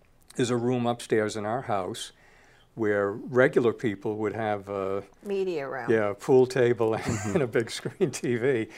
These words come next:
Speaker 1: Instead of that, we have, uh, my editing computer and, and a little set for our, uh, show. But the, the set for our show, which we tried to make look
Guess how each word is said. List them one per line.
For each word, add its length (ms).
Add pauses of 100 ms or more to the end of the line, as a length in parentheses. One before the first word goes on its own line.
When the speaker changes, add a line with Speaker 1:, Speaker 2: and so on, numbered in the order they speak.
(320)
Speaker 1:
Instead 360
of 80
that, 260
we 160
have, 380
uh, 320
my 160
editing 400
computer 760
and, 320 (720)
and 200
a 20
little 220
set 440 (760)
for 320
our, 380
uh, 140
show. 560 (580)
But 180
the, 300
the 120
set 360
for 200
our 140
show, 300
which 260
we 100
tried 420
to 120 (200)
make 420 (240)
look 460